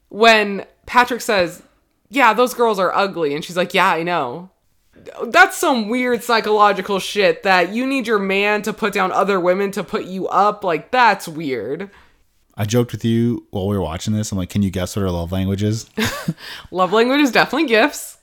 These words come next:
Speaker 2: Definitely gifts.
Speaker 1: Words of affirmation are pretty high up there as well.
Speaker 2: It's, like, barely number two.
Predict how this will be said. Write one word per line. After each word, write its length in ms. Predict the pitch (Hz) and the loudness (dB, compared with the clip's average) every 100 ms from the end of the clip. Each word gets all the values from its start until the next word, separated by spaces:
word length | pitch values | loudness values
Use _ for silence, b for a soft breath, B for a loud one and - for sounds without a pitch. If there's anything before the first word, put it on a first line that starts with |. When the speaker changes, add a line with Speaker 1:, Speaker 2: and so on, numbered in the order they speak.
| _ _ _ - | _ _ _ -6
Speaker 2:
Definitely 560 | 95 90 - 101 110 113 | -2 -2 -2 -2 -2 -2
gifts. 540 | 95 87 98 - - | -2 -2 -4 -6 -6
Speaker 1:
Words 360 | 185 226 269 262 | 4 4 4 0
of 100 | 165 | 4
affirmation 720 | 208 214 220 196 190 - 180 | 6 6 2 0 0 -2 -2
are 100 | 160 | -2
pretty 800 | 160 - 208 190 180 151 151 165 170 | -2 -2 -2 0 -4 -6 -6 -10 -10
high 220 | - 170 | -2 0
up 180 | 147 139 | 0 -2
there 220 | 156 139 | -2 -2
as 140 | 135 - | -2 -6
well. 420 | 113 76 175 _ _ _ _ _ - | -10 -10 -12 _ _ _ _ _ -8
Speaker 2:
It's, 160 | 117 120 | -4 2
like, 220 | 135 101 - | 2 2 -10
barely 500 | 101 98 104 95 95 | -10 -2 -2 0 -2
number 200 | 90 82 | -4 -6
two. 280 | 78 69 | -10 -12